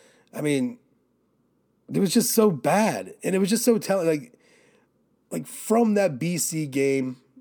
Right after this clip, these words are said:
forward, Tyrone Williams' football program at Notre Dame was just bad. It was not good. And there was a fair amount of talent on that team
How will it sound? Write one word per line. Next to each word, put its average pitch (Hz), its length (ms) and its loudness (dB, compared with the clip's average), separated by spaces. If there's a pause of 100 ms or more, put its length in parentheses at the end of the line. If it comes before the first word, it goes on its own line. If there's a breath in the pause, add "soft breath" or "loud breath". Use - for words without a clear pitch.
(500)
forward, 104 680 -2 (1300)
Tyrone 170 440 2
Williams' 131 760 0 (240)
football 131 320 -4
program 113 320 -4
at 110 60 -6
Notre 113 180 -4
Dame 110 240 -2
was 107 180 -6
just 110 220 -14 (1200 soft breath)
bad. 123 460 0
It - 320 -20
was 123 120 -6
not 160 380 0
good. 139 400 -2 (920)
And 175 80 -4
there 202 80 2
was 180 80 0
a 165 60 0
fair 185 340 0
amount 190 240 2
of 165 40 0
talent 175 380 -2
on 123 80 0
that 107 160 -4
team 98 380 -10